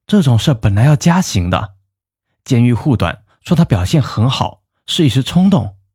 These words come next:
当众做了个检查就算了。照常理来说，赵在新应该感谢监狱才对啊。结果你猜怎么样？他不愿意当众检查，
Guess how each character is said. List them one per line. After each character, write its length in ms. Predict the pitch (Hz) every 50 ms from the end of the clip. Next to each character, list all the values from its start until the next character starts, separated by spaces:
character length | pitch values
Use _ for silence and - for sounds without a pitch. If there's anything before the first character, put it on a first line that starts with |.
| _ _ _ _ _ _ _ _ _ _ _ _ _ _
当 160 | - 165 180
众 160 | 170 190 165
做 140 | 139 143 131
了 40 | 117
个 120 | 113 127
检 200 | 117 - 101 90
查 200 | 87 - - 107
就 100 | 123 156
算 180 | 143 - 113 -
了。 220 | - - - - _ _ _ _ _ _ _ _ _ _ _ _ _ _ _ _
照 160 | _ - 220 190
常 340 | - - - - 123 160
理 120 | 196 185 117
来 160 | 95 92 98
说， 360 | 98 95 110 104 - - _ _ _ _ _ _ _
赵 180 | - 226 190
在 160 | 156 156 139 127
新 340 | - - 139 151 - - _ _
应 80 | - 175
该 120 | 165 190
感 220 | - - - 92 95
谢 180 | - - 170
监 240 | 147 - - 165 180
狱 80 | 185 160
才 220 | - - - 95
对 160 | 92 104 95
啊。 200 | 87 - - - _ _ _ _ _ _ _ _ _ _ _ _ _ _ _ _ _ _ _ _ -
结 160 | - 107 107
果 320 | 107 110 95 - - _ _ _ _ _ _ _ _
你 100 | 113 104
猜 140 | 98 120 151
怎 100 | 143 123
么 100 | 98 92
样？ 220 | 92 95 - - _ _ _ _ _ _ _ _ _ _ _ _ _ _ _ _ _ _
他 120 | - - 214
不 240 | 214 - 135 135 139
愿 140 | 190 190 180
意 60 | 165
当 240 | - - 185 185 202
众 180 | 202 - 185 120
检 200 | - - 90 92
查， 340 | - 101 98 95 95 -